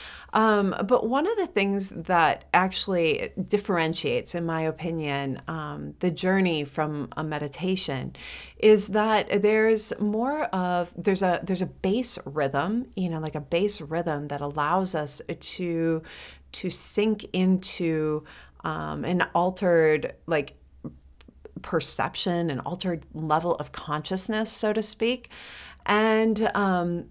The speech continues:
and connect with, with spirit and allow spirit to guide the awareness, to guide the experience. And so the parts of ourself that,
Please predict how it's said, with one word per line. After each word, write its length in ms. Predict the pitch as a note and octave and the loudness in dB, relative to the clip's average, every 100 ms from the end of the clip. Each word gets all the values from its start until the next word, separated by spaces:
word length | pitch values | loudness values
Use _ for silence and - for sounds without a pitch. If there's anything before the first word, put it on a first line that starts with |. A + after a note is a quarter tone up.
| - | -4
and 240 | G3 G3+ | -2 -2
connect 640 | G3+ A3+ A3 C4+ C#4 - - | -2 -2 0 -4 -6 -8 -6
with, 640 | F3+ F3 F3+ F3 F3 E3+ - - - - | -6 -2 2 2 0 -2 -10 -14 -20 -4
with 240 | G3 F#3+ | -2 0
spirit 720 | - - D3+ D3 C#3 - - - - - | 0 0 -2 -6 -6 -10 -18 -20 -10 -2
and 120 | F3+ | 0
allow 460 | F3 E3+ E3+ A3 | 0 0 2 2
spirit 640 | A#3 - - F3+ D#3 - - - | 2 0 0 2 0 -2 -12 -8
to 240 | - F#3 D3+ | -4 -4 -2
guide 640 | E3 D#3+ E3+ E3+ D#3 C#3+ C3 - - - - | -2 2 4 4 2 0 -4 -18 -20 -18 -8
the 320 | D#3+ E3+ D#3+ | -2 2 4
awareness, 640 | - D#3+ D#3 D#3 D3+ C#3+ | 4 2 2 0 -2 -4
to 160 | - E3 | -6 -4
guide 300 | D#3+ D3+ D3 | 0 0 0
the 120 | D3+ | -2
experience. 960 | - - - E3+ D#3 D3+ B2+ F#2 - - | -2 -2 -2 -4 -4 -4 -4 -6 -6 -4
And 280 | F3 E3+ E3 | -2 0 0
so 220 | E3 F3+ | 0 0
the 80 | F3+ | 0
parts 420 | F3 - A3+ C4 | -4 -2 -2 -2
of 120 | A#3+ F#3+ | -2 -2
ourself 680 | E3 - D3 C3+ E3+ - | 0 0 2 0 0 -4
that, 480 | - D#3+ D3+ C#3+ C#3 | -6 0 6 6 4